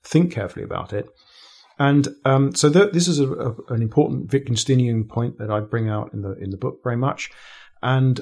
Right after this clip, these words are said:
um, and in a sense, that's very much what happens to Caleb. So Caleb doesn't,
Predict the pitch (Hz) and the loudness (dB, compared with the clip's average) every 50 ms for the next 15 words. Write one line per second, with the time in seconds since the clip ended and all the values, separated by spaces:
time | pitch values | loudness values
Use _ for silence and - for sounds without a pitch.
0 | - - 123 127 127 127 127 127 127 127 - _ _ _ _ _ _ _ _ _ | -4 -2 0 2 2 4 2 2 0 -2 -6 _ _ _ _ _ _ _ _ _
1 | _ _ - - - 156 151 160 170 170 160 - 185 185 - - - 143 147 147 | _ _ -10 -2 2 4 6 6 6 6 4 4 2 2 2 0 0 0 0 0
2 | - - - - 131 113 131 131 127 127 127 123 - - 139 127 - 135 135 - | -2 -6 -6 -8 -6 0 2 4 4 4 4 2 0 -2 -2 -2 -4 -6 -4 -4
3 | 139 - - - 127 - - 175 180 120 107 - - - - - 127 117 - 180 | -4 -4 -4 -6 -4 -2 2 2 2 2 0 -4 -10 -10 -6 -4 -4 -2 2 2
4 | 196 180 156 123 113 165 156 131 139 127 - | 4 4 4 4 4 4 4 4 4 2 0